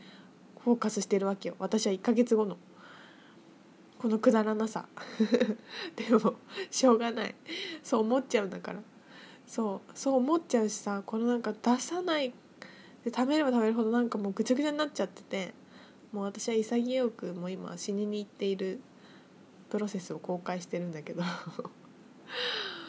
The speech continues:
もうこのさ、なんていうの、このダメだっていうのをさ、出すのが全然プロじゃないって怒られちゃうかもしれないし、誰かからしたら。まあ、わかんないんだけど。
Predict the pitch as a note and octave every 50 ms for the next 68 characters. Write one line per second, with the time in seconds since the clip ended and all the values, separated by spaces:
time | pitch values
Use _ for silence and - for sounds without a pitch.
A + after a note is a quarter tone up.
0 | D#4+ D#4+ D#4+ - - - - - - - - - - - - - - - - -
1 | - - - - - - - - - - A#3 A3 A3 A3+ - C4 C4+ C#4 D4 C#4+
2 | - E4 D4+ C#4+ C4+ C#4 C#4 C4 - A3+ G#3 G#3 G#3 - - C#4 C4+ C#4 D4 D4
3 | D4 C#4+ C#4+ - - - - - - - - - - - - - - - - -
4 | B3+ C4+ C#4 D4+ E4+ F4 F4 E4 D#4 - - - B3+ B3+ C#4 D4 D4 B3+ A#3 A3
5 | G#3 G#3 - - A3 G#3+ G3+ G3+ A#3+ C4+ C#4+ - - - - B3 A3+ G#3+ G#3 F#3+
6 | F#3+ F#3+ G3 A#3+ C4 C4+ B3+ C4+ B3+ B3 D4 C#4 C4+ A#3+ G3+ G3+ G3 G#3 G#3 G#3
7 | G3 - - - - - F3+ F3 F3+ - - A#3+ B3+ C4+ C4+ C4+ B3+ - A3 G3+
8 | - F#3 F3 F3 F3 - F#3+ F3+ F3 F3+ F#3 F#3 F3 - - - F3 D#3+ D#3+ E3
9 | - - G3 F#3 F#3 F3 - F3+ - E3+ E3+ E3 D#3+ - - - - E3 D#3+ -
10 | - - - - - - - - - - - - - - - - - - - -
11 | - - A3 G3+ F#3+ F#3 F3+ - B3+ C#4 B3+ G#3+ F#3+ G3 F#3+ E3+ E3 D#3+ - E3
12 | E3+ E3 D#3+ E3